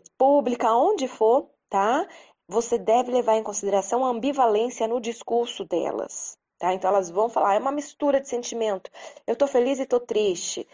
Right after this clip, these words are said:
Eu tô querendo e não tô querendo, tá? Então, assim, isso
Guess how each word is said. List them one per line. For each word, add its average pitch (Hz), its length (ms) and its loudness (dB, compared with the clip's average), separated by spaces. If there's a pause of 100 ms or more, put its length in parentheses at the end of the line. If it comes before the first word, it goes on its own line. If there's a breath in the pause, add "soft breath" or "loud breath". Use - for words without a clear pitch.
(120)
Eu 220 80 2
tô 254 140 0
querendo 254 400 2
e 262 80 0
não 247 100 -4
tô 240 100 -2
querendo, 190 720 -2 (300)
tá? 254 400 0 (400 loud breath)
Então, 190 240 -2
assim, 190 300 -4 (100)
isso 240 500 -2